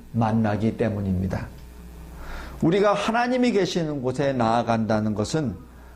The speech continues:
무엇을 의미합니까? 지극히 거룩하신 하나님 앞으로 나아간다는 뜻이죠. 장소를 의미하는 것이 아니라 하나님 그분을 만나러 가는 것입니다.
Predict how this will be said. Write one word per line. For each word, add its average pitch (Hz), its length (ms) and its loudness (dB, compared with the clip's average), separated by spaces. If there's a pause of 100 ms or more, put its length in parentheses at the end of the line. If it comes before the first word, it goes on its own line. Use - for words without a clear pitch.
(200)
무엇을 220 560 2
의미합니까? 123 680 0 (460)
지극히 254 760 2
거룩하신 156 800 0
하나님 277 640 2
앞으로 170 640 0
나아간다는 135 920 0
뜻이죠. 123 420 -6 (1200)
장소를 233 800 2
의미하는 180 520 2
것이 151 220 -2
아니라 113 400 -4 (460)
하나님 240 920 0 (100)
그분을 220 760 2
만나러 135 520 2
가는 123 300 0
것입니다. 104 640 0